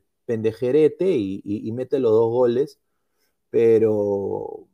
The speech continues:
Boys, honestamente, tú le pones un poquito de presión. Yo creo de que acá Ayacucho apeló a recuperar la pelota en el medio campo,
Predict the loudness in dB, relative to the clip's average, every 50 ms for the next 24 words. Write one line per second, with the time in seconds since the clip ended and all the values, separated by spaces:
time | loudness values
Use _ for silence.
0 | _ _ _ _ _ _ _ _ _ _ -16 -8 0 2 4 6 6 4 4 2
1 | -2 -6 -8 -8 -8 -6 -8 -8 -10 -10 -10 -10 -10 -10 -8 -8 -10 -6 -4 -4
2 | -2 -2 -4 -4 -8 -10 -10 -10 -10 -10 -12 -12 -10 -12 -12 -12 _ -16 -18 -12
3 | _ -8 -8 -6 -8 -8 -6 -4 -4 -4 -6 -6 -6 -6 -6 -6 -6 -4 -2 -2
4 | -2 0 -2 -2 -2 -2 -4 -8 -10 -12 -12 -10 -8 -8 -6 -8 -8 -6 -6 -6
5 | -6 -6 -6 -6 -4 -4 -4 -6 -8 -8 -8 -6 -6 -6 -8 -8 -8 -10 -10 -10
6 | -8 -8 -8 -6 -6 -6 -8 -8 -8 -8 -8 -8 -8 -10 -10 -12 -10 -10 -12 -12
7 | -12 -14 -14 -12 -10 -10 -8 -8 -6 -6 -6 -6 -8 -8 -10 -8 -8 -4 -2 -2
8 | -2 -2 -6